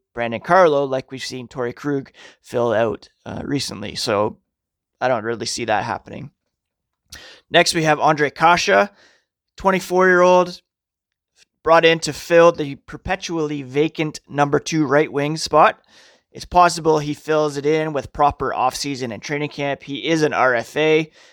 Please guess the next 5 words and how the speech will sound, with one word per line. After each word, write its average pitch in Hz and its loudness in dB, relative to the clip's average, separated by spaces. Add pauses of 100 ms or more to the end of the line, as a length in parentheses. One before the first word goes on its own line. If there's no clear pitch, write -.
(160)
and 127 -6
he - -14
was 151 4
acquired 139 0 (560)
from 165 2